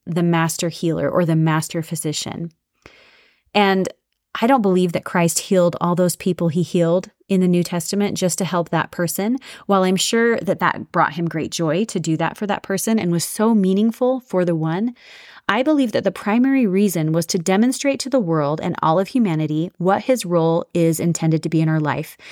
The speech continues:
He is our master healer and physician. When Christ was called out by the Pharisees for eating with publicans and sinners, Christ's response was, "They that be whole need not a physician,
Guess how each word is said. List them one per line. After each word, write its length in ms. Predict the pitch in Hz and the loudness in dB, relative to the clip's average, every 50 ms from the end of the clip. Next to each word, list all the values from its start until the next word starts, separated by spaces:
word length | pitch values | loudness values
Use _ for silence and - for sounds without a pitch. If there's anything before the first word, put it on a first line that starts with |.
| - - _ | -20 -20 _
He 300 | - - 196 185 190 - | -4 0 2 2 2 2
is 160 | 180 175 170 | 2 2 2
our 160 | - 156 156 | 2 2 2
master 460 | 151 156 160 165 170 160 - - 196 | 2 2 4 2 2 0 -2 -4 -6
healer 420 | 190 160 - 165 156 151 151 147 - | -6 -2 0 0 0 2 0 -2 -2
and 200 | - 151 151 156 | -2 -2 -4 -2
physician. 640 | - 160 156 156 151 - - - - 175 180 175 - _ _ _ _ - - - - - - - - - _ _ _ _ _ _ _ _ _ | -4 -6 -4 -4 -4 -4 -4 -6 -6 -8 -10 -10 -12 _ _ _ _ -20 -20 -20 -20 -20 -20 -20 -20 -20 _ _ _ _ _ _ _ _ _
When 200 | 202 220 214 208 | 2 2 2 2
Christ 320 | - 240 254 277 - - | 2 2 0 0 0 -2
was 100 | 302 - | -4 -4
called 300 | - - - 190 190 185 | -2 0 2 2 4 4
out 220 | 170 151 156 160 | 4 2 2 2
by 80 | - 175 | 0 0
the 100 | 165 175 | -2 0
Pharisees 520 | - 180 160 160 160 160 - 170 165 160 | 0 2 2 2 2 0 0 -2 -2 -2
for 120 | - - 170 | -2 -4 -2
eating 280 | - - 180 170 175 | 0 0 0 0 2
with 140 | 165 165 160 | 0 -2 -2
publicans 480 | - - 170 160 170 165 - 170 165 - | -2 -4 -2 -2 -2 -2 -2 -2 -2 -2
and 120 | 160 160 | -2 -4
sinners, 360 | - - 160 151 151 151 156 | -2 -2 -2 0 0 -2 -4
Christ's 420 | - - - 185 175 190 - - - | -6 -6 -2 -2 0 0 -2 -2 -4
response 540 | 240 220 - - 226 220 220 226 220 - - | -4 -4 -2 -2 0 0 0 0 -2 -2 -2
was, 340 | 156 147 143 139 151 - - _ | -2 0 0 -2 -4 -6 -8 _
"They 440 | 175 160 180 175 185 196 233 240 - | -2 0 2 2 4 4 2 0 0
that 260 | - 185 190 160 165 | -2 -2 -2 -2 0
be 120 | 160 185 170 | 0 0 0
whole 500 | 143 - 185 175 170 165 175 196 214 - _ _ - | 0 0 2 4 4 4 2 0 -2 -6 _ _ 0
need 180 | 175 165 156 | 2 2 4
not 220 | 156 160 151 151 156 | 4 2 2 0 -2
a 40 | |
physician, 640 | 156 - 165 156 160 170 - - - - - 165 | -2 -4 -4 -2 -2 -2 -2 -4 -4 -4 -8 -8